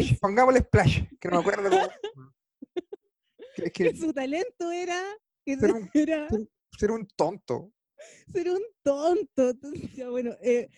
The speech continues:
Speaker 1: entonces tiene un evento así como en donde él, evidentemente, la, o sea, la, la, la viola, la cosa, la, y ahí ella empieza a darse cuenta de lo que, de lo que se trata todo esto, ¿no?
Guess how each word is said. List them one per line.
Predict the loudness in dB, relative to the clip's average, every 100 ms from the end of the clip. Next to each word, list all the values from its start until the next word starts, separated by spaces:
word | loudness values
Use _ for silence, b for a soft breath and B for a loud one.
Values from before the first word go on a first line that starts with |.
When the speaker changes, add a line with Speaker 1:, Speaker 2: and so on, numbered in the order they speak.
| b b
Speaker 1:
entonces | -4 -2 -2
tiene | -2
un | -2
evento | -2 -2 -4
así | -6 -6
como | -4 -2 0
en |
donde | 0 0 0 -2 -2 -4
él, | -6 -8
evidentemente, | -4 -4 -2 -4 -6 -8 -8 -8
la, | -8 -10
o |
sea, | -8 -8 -8
la, | -12 -16 -16
la, | -14 -14 -12
la | -10
viola, | -4 -2 0 -2
la | -4
cosa, | -4 -4 -6 -10 -10 -10
la, | -12 -14 -16 -20 _ _ _ -8
y | -4
ahí | -2 0 -2
ella | -4
empieza | -4 -4 -4
a |
darse | -6 -6
cuenta | -6 -4 -4
de | -6
lo | -8
que, | -10 -12 -16 _
de | -10
lo | -10
que | -10
se | -10
trata | -8 -8
todo | -6 -6
esto, | -6 -8 -10
¿no? | -8 -8